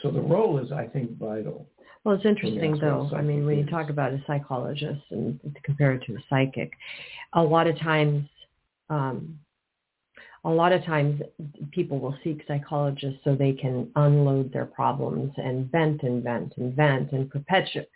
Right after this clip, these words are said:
Speaker 2: A lot of times in psychology, negativity is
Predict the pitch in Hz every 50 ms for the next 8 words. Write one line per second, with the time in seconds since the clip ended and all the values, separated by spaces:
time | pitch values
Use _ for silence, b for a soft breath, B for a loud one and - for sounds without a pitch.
0 | B B B B B 170 165 180 190 208 202 - 180 160 151 143 135 143 143 135
1 | - - 139 131 131 - - 156 147 143 147 143 143 139 131 117 - - _ -
2 | - 147 - - 160 156 156 165 170 156 160 147 - 151 143 139 147 - 147 143